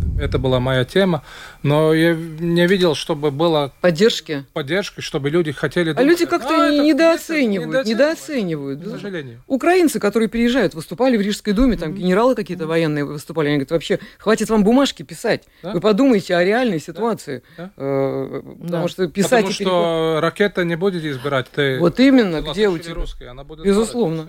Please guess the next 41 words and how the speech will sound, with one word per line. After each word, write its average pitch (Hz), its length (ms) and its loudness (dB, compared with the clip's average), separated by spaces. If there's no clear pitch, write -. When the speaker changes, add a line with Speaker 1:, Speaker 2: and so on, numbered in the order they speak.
Speaker 1:
всё. 226 140 -2
Speaker 3:
Ну 285 100 6
вот 277 200 0
нам, 233 280 2
э, 220 380 4
пишут 208 300 -4
вопрос, 214 400 0
почему 226 340 -2
никто 214 280 -2
не 196 120 0
говорит 196 420 -2
о 190 80 -2
том, 190 160 -4
что - 160 -10
в 175 60 -10
Латвии 185 280 -2
до 175 120 -8
сих - 120 -16
пор 185 160 -6
нельзя 175 280 -2
проголосовать 175 600 -2
электронно, 262 480 0
почему 208 320 0
для 180 140 -2
внедрения 180 540 -2
системы 185 480 -2
не 170 80 -6
обратились 165 480 -6
к - 80 -12
эстонским 165 400 -6
коллегам, 220 380 0
в 180 60 -2
Эстонии 202 360 2
голосуют 180 420 0
через 170 260 -8
интернет 185 420 -2
с - 40 -6
две 175 140 -4
тысячи 185 240 -4
пятого 170 360 -2
года. 156 320 -4